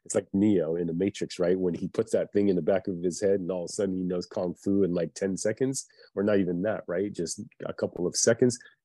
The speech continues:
That is what you need to, to have in your awareness of what's possible as a human being to access the greater amount of information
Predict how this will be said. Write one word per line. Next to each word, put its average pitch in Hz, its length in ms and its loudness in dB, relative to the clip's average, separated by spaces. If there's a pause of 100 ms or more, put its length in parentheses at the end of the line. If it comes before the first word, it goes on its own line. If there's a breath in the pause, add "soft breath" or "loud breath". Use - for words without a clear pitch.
(160)
That 107 340 4
is 98 220 4
what 95 200 0
you 92 160 -2
need 92 220 -2
to, 82 280 -4
to 82 100 -4
have 85 360 0
in 82 200 4
your 87 380 6
awareness 95 600 4
of 82 180 -4
what's 90 180 -2
possible 95 560 2
as 85 160 2
a 82 40 0
human 80 380 2
being 110 320 4
to - 180 -8
access 92 380 0
the 85 120 -2
greater 131 460 6
amount 95 320 6
of 85 120 0
information 85 760 -2